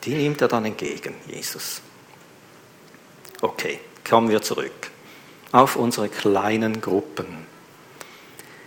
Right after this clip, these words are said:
Okay, wenn du jetzt also ein, ein,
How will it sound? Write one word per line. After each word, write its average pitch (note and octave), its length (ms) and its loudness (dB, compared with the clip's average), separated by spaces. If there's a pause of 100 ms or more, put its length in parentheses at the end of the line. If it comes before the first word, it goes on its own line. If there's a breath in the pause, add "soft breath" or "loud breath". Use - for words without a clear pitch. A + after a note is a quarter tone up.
(420 loud breath)
Okay, B2+ 400 2
wenn A2 180 2
du B2+ 120 4
jetzt A2 400 2
also A2 460 4
ein, G#2 360 -2 (120)
ein, G#2+ 440 0